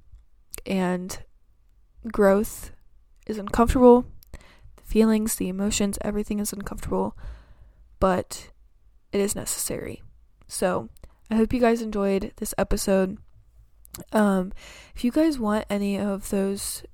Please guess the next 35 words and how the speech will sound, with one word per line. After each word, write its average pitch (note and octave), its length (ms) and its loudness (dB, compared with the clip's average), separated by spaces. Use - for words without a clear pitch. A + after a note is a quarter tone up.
quotes G#3 380 -2
or G3+ 240 -4
sayings, G3+ 420 -4
whatever, G3+ 480 -2
just - 220 -6
let C#4+ 100 0
me C4+ 80 -2
know A3+ 200 -4
and - 100 -8
I G#3 80 -6
will G#3 100 -6
send G#3 240 -6
it G3+ 120 -6
to - 120 -6
you. G3+ 460 0
Um, G3 400 -4
I, G3+ 560 -2
you G3+ 80 -8
can G#3 140 -2
message G3+ 380 -8
me G3 140 -4
on G3+ 140 -6
my F#3+ 80 -4
personal A#3+ 380 -4
Instagram G#3 520 0
or F#3+ 340 0
on F#3+ 340 -8
the - 80 -10
Self-Made G#3 340 -4
Society's G#3 380 -4
Instagram. G3 520 -6
Just - 320 -8
let G#3+ 140 -6
me G3 100 -8
know F#3 300 -8